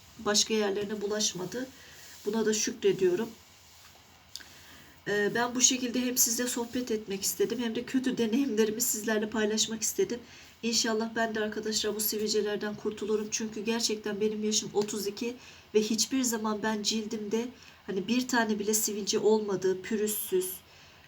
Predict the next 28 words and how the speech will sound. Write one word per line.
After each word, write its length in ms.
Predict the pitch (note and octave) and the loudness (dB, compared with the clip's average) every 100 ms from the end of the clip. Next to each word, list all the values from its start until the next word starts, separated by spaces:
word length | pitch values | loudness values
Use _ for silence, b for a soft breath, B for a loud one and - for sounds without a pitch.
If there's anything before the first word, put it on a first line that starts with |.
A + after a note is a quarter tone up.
| - | -8
hani 180 | F3+ F#3+ | -4 2
böyle 200 | G3+ G#3+ | 2 4
tertemiz 560 | A#3 A#3 A#3 A3 G#3+ | 2 2 0 -2 -2
bir 120 | G3+ - | -2 0
ciltle 360 | A3+ A3 A3 | 0 2 4
uyanmadım. 640 | G3+ G#3+ G#3 F#3+ E3+ E3+ G3 | 6 6 6 2 -4 -4 -4
İnşallah 540 | A3+ A3+ G#3 F#3+ G#3+ G#3+ | 0 2 2 0 -2 0
buna 200 | G#3 G#3+ | 0 0
kavuşurum 580 | G#3+ G#3 G#3 - F#3+ G3 - | 0 0 2 2 2 2 0
ilerleyen 540 | F#3+ F#3 F3 F3+ F3 | 0 0 0 0 -2
zamanda. 580 | E3 E3 E3+ E3 A3+ C4 - B B B B B - | -4 -4 -4 -4 -6 -6 -12 B B B B B -2
Beni 160 | G#3+ | 0
izlediğiniz 640 | G#3 A3 A#3 A#3 A#3 A#3 A3 | 2 0 0 -2 -2 -4 -2
ve 120 | A#3 | -2
dinlediğiniz 540 | A3 G#3+ G#3+ A3+ G#3+ G#3+ | 0 -2 -2 -2 -2 -2
için 200 | - G#3+ | -2 -4
çok 220 | G#3+ - | -6 -4
teşekkür 400 | A3 G#3+ G#3 A3 | 0 0 0 -2
ediyorum 380 | G#3 F#3+ F#3 E3+ | 0 0 0 -4
arkadaşlar. 580 | F3 F#3 - F3+ G3+ | -8 -8 -6 -2 -2
Umarım 380 | G3+ G#3 G#3+ G#3+ | 0 -2 -2 -2
size 380 | G#3 G3+ G3+ G3 | -2 -2 -2 0
de, 140 | G3+ G3+ - - - F#3 | -2 -4 -14 -20 -12 -4
e, 200 | F#3+ F#3 | -2 0
uyarı 340 | F#3+ G3+ G3+ G#3 | 2 4 4 2
olur 380 | F#3 F3+ F#3+ - | 2 2 0 -2
bunlar. 360 | F#3+ F3 F3+ F3+ B B B - | -4 -4 -4 -8 B B B -2
Yani 340 | G3+ F#3+ F#3+ | 0 0 0